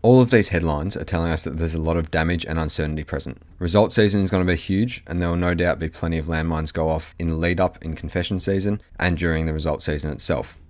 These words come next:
While we have to be careful about our stock selection, 'cause we don't wanna put our toe back in the water just to get blown up,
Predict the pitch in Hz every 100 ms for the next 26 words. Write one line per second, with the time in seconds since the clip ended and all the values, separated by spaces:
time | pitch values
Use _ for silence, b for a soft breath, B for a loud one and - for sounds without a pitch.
0 | - - 101 131 127 123 110 101 101 98
1 | 98 87 87 80 - 90 - - 80 78
2 | 67 90 - - 85 82 82 82 - 90
3 | 80 - 85 80 78 80 78 80 78 73
4 | - 73 82 73 82 78 80 85 -